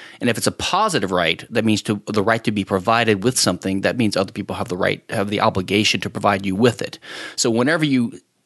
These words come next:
announce that there's a natural human right, a positive right to education or food, uh, which is, by the way, in, like, these United Nations declarations of human rights and things like that. Um, and, like, in the, with the four freedoms,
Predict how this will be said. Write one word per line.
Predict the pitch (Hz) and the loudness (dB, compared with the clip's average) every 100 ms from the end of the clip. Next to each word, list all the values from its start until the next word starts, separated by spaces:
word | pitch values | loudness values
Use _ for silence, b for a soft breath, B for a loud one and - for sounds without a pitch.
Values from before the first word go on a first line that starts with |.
| _ | _
announce | 110 110 131 127 - | 0 2 2 2 -2
that | - 104 | -4 0
there's | 113 101 | 2 2
a | |
natural | 95 110 123 - 120 92 | 2 2 2 2 0 2
human | 120 110 101 | 2 2 2
right, | 98 107 101 | 4 4 2
a | - | -2
positive | - - 117 107 98 | -2 2 2 2 0
right | 101 101 95 - | 2 2 2 -4
to | - 104 95 B B B B | -2 0 0 B B B B
education | 95 90 92 - 113 - 110 104 104 | -6 -4 -4 0 2 4 4 2 2
or | 87 | -2
food, | 87 - 113 107 104 101 - _ _ - | -4 0 4 4 4 2 -2 _ _ -4
uh, | 92 92 | -2 -2
which | 87 135 131 | 2 2 2
is, | |
by | 120 131 | 2 4
the | 113 | 4
way, | 110 | 4
in, | 123 117 | 4 4
like, | 98 | 2
these | 110 101 | 0 0
United | 110 104 101 95 | 0 2 2 2
Nations | 95 92 98 | 0 0 -2
declarations | - 95 95 92 95 95 | -2 -2 0 0 0 -2
of | 90 | -2
human | 101 92 | 0 0
rights | 95 92 87 | 0 0 -2
and | 98 | -6
things | 90 87 | -6 -6
like | - - | -8 -2
that. | 87 - - B B B B B - | 0 0 -6 B B B B B -2
Um, | 104 101 95 90 - | 2 2 0 -2 -2
and, | 104 95 | 0 2
like, | 92 101 | 2 0
in | |
the, | 92 - | -2 -2
with | 90 - | -6 -6
the | |
four | - 110 | 0 0
freedoms, | - 98 87 80 - - | 4 2 2 0 -2 -4